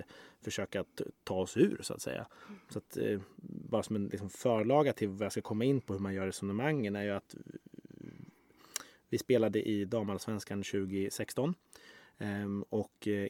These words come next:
inför det året så hade vi innan spelat i Champions League tjugofemton. Det var, fanns bra med pengar i klubben.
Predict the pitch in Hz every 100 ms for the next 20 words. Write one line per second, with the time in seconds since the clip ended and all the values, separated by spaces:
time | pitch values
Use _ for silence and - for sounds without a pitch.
0 | 104 101 - 107 127 117 127 147 117 -
1 | - 98 98 - 107 101 107 107 101 117
2 | - 101 90 101 101 92 98 - 104 127
3 | - 120 - 120 107 - 120 120 117 104
4 | 92 90 90 101 107 - 92 - - 220
5 | 120 - 127 127 123 - 123 120 123 117
6 | 120